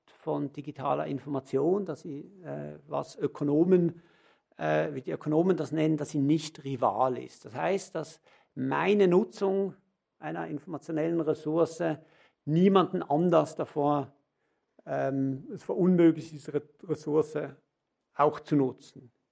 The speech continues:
Jeder Download ist im Grunde kein Download, sondern eben eine Kopie. Und, und sozusagen die, die, äh, öffentliche Kopie steht immer noch allen anderen zum Weiterkopieren zur Verfügung. Das ist natürlich, ähm,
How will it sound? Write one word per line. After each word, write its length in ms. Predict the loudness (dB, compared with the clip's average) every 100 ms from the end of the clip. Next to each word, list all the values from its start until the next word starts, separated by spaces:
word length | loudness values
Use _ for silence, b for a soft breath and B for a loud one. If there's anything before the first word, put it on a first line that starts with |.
| _ _ _ _ -2
Jeder 260 | 2 2
Download 680 | 2 2 2 6 6 6 0
ist 320 | -8 -14 -20 -18
im 180 | -18
Grunde 300 | -12 -8 -6
kein 200 | -6 -8
Download, 460 | -6 -6 -4 -6 -6
sondern 200 | -10 -8
eben 140 | -6 -8
eine 100 | -8
Kopie. 560 | -14 -12 -10 -8 -8 _ _ _ _ _ _ _
Und, 300 | -4 -4 -4 _ _ _ _
und 320 | -16 -14 -14
sozusagen 440 | _ -18 -10 -8 -6
die, 340 | -8 -8 -12 _ -10
die, 380 | -4 -2 -2 -6 _ _ _ -12
äh, 320 | -10 -10 -14 -8
öffentliche 460 | -8 -4 -4 -4 -6
Kopie 540 | -8 -6 -2 0 0 B B -6
steht 240 | -2 0
immer 220 | 0 0
noch 180 | 0 2
allen 240 | 2 2
anderen 400 | 0 -2 0 -2
zum 160 | -4 -6
Weiterkopieren 720 | -6 -8 -14 -16 -10 -8 -8
zur 140 | -12
Verfügung. 640 | -18 -14 -12 -12 -14 -20 _ b b
Das 140 | -14 -4
ist 100 | 0
natürlich, 520 | 0 -2 -4 -6 -10
ähm, 340 | -4 -4 -4